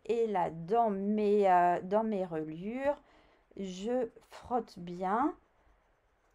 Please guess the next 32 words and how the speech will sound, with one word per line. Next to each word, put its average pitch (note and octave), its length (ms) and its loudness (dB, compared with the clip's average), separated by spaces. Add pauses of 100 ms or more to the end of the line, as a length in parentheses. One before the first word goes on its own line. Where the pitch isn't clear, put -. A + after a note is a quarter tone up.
(480)
Fermement, B3+ 640 4
mais G3+ 200 0
pas A3+ 180 4
comme G#3 240 0
une F#3+ 160 -4
brute, F3+ 400 -6
hein, G#3 300 0
encore G3 420 2
une F3 160 -4
fois, A3+ 240 0
pour A3 260 -10
que F#3 120 -10
ça F3 160 -6
ne F3 80 -8
se - 160 -12
déchire F#3 720 -10
pas, A3+ 340 2
mais G3 280 -6
que G#3 180 -6
ça G#3 160 -4
ne E3 160 -6
flotte B3+ 480 -8
pas A#3 160 4
quand A3 320 -2
je G3+ 140 -4
plie. G3+ 280 -10 (640)
Ok ? C4+ 220 0 (3250)
Est-ce D4 240 0
que, G4+ 60 4 (280)
euh, A#3 220 10
ça C4+ 260 8
vous B3 320 -8